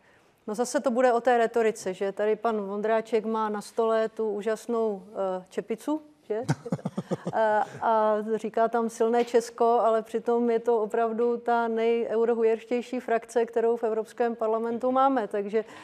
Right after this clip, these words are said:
eh, silné Česko ano. Eh, já si myslím, že, eh, my jsme, eh, frakce, nebo my jsme strana, která,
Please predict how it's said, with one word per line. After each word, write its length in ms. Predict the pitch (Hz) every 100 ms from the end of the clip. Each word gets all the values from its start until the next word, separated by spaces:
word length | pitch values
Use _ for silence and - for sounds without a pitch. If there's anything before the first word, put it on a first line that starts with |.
| - -
eh, 440 | 202 214 214 214 214
silné 380 | - 226 240
Česko 400 | 240 247 240 240
ano. 480 | 196 208 233 254 285 - _ _ _ - _ 202
Eh, 300 | 208 208 180
já 140 | 202
si 140 | 208 226
myslím, 400 | 226 233 226 226
že, 100 | 233
eh, 220 | 220 220 226 202 202 196 208 202
my 160 | 214
jsme, 400 | 208 226 220 214 214 - - -
eh, 480 | 196 202 196 196 190 - _ _ -
frakce, 600 | - 226 202 - 247 240
nebo 200 | 233 214
my 120 | 208
jsme 180 | 202 226
strana, 500 | 226 226 214 214 214
která, 580 | - 202 202 202 208